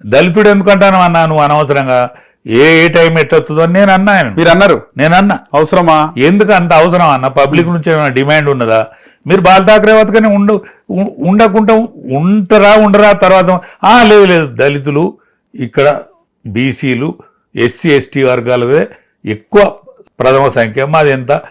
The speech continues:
Speaker 1: గింతంత కులం, తీన్ పై చెప్పాయి మా కులం"
Speaker 2: అన్నాడా?
Speaker 1: ఆ,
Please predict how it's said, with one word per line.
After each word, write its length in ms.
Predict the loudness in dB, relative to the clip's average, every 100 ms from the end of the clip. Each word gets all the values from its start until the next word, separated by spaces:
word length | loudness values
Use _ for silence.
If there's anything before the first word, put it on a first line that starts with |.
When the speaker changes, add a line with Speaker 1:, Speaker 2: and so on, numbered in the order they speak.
| _ _
Speaker 1:
గింతంత 360 | -8 -2 -2 -2
కులం, 400 | -4 -4 -4 -4
తీన్ 200 | -8 -8
పై 120 | -6 -6
చెప్పాయి 460 | -8 -10 -8 -10 -14 _ _ _
మా 120 | -12
కులం" 340 | -12 -12 -16 -16 _ _ -8
Speaker 2:
అన్నాడా? 300 | -4 -4 -4 -6
Speaker 1:
ఆ, 220 | -6 -6